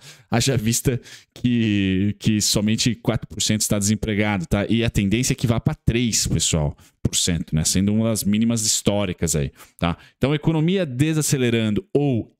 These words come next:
não des-, necessariamente desacelerando pra baixo dos cinquenta, mas só desacelerando pra baixo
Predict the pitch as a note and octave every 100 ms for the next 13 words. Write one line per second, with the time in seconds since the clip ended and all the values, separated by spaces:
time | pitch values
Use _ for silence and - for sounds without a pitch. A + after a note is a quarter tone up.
0 | _ _ _ _ _ _ _ C3+ C3+ D#3+
1 | F#3+ E3 D#3 - C#3 C#3+ C3 C3 B2+ A#2+
2 | B2+ B2 A#2+ A2 A#2 C3+ - B2+ A#2 B2+
3 | B2+ - C3+ A#2+ G2+ F#2 G2 G#2+ C#3+ C#3
4 | C#3+ - B2+ A2+ G#2+ G2 G#2 G#2 A2+ -